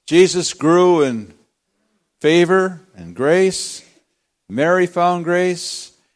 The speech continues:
And when you and I come to Jesus Christ, we find grace. How many have experienced God's grace? Yes.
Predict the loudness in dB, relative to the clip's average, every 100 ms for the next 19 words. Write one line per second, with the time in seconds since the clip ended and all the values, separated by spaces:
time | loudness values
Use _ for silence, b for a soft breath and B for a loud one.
0 | _ -10 -6 -4 -2 -2 0 0 -2 -2
1 | -2 -4 -6 -4 -4 -8 -10 -4 -2 -2
2 | -8 -18 -18 -8 -2 -2 -4 -4 -2 -2
3 | -4 -8 -8 -8 -8 -12 -18 -18 -20 _
4 | _ _ _ _ _ _ _ _ _ _
5 | _ _ _ _ _ _ _ _ -8 -4
6 | -2 -2 -4 -4 -2 -2 -2 -4 2 2
7 | 2 0 0 0 -4 -10 -12 -16 -20 _
8 | _ _ _ -12 -6 -6 -6 -10 -14 -18